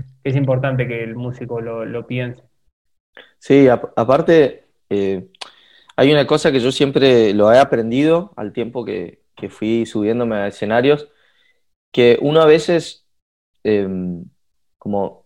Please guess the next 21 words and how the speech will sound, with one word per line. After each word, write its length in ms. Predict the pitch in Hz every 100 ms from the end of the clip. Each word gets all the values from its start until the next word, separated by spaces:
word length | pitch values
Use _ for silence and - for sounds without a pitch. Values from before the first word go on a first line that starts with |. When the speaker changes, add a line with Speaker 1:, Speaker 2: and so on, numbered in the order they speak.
| -
Speaker 2:
se 240 | - 113 -
crea 480 | 139 165 151 131
en, 180 | 110 104
en, 280 | 95 95 -
en 160 | 90 92
la 140 | 90
cabeza 360 | 92 110 120 135
una 160 | 127
imagen 380 | 104 117 127 127
del 160 | 110 101
escenario 400 | - 104 117 110
perfecto 640 | 101 - 117 - 135 135 _ _ _ _ -
o 140 | 104
de, 120 | 98 -
o 100 | 101
de 80 | 101
la 100 | 101
situación 560 | - 95 104 - 131
perfecta 480 | 131 110 - 113 113
para 180 | 110 110
tocar, 400 | 110 110 120 -